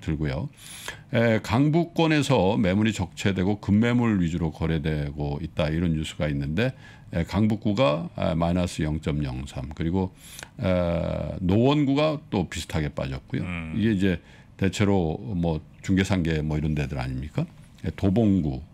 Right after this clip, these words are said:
Speaker 1: 아, 여기도 영점영이, 에, 쌍문 방학 이런 구축
Speaker 2: 네,
Speaker 1: 위주로,
Speaker 2: 네, 네.
Speaker 1: 에, 빠졌고, 에, 결국은 이제 강남권의 서초구도 마이너스 반전을 했고요. 강남구 역시, 에, 에, 강남구는 그래도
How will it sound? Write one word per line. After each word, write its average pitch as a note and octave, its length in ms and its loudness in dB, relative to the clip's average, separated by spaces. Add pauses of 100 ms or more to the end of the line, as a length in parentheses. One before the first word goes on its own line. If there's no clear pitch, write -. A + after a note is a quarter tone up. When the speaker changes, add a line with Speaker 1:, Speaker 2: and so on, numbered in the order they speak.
(180)
Speaker 1:
아, E2 220 -2
여기도 F2 400 2
영점영이, D2+ 800 -2 (560)
에, F#2+ 120 -6
쌍문 G#2 380 0
방학 D2 360 -4 (100)
이런 F#2+ 240 2
구축 G2 500 -2
Speaker 2:
네, G#2 220 2
Speaker 1:
위주로, F#2 80 -2
Speaker 2:
네, E2 200 0
네. D2+ 240 -4
Speaker 1:
에, D2 40 -6
빠졌고, D2+ 480 -4 (580)
에, G2 560 4 (240)
결국은 D3+ 460 4
이제 G#2 100 4
강남권의 G#2+ 540 2
서초구도 G#2+ 600 0
마이너스 D#2+ 400 0
반전을 C2 600 -4
했고요. G#2 340 -8
강남구 G2+ 600 2
역시, - 460 -2 (480)
에, D2 420 -2 (920)
에, E2 220 -4
강남구는 D3 560 2
그래도 D3 440 0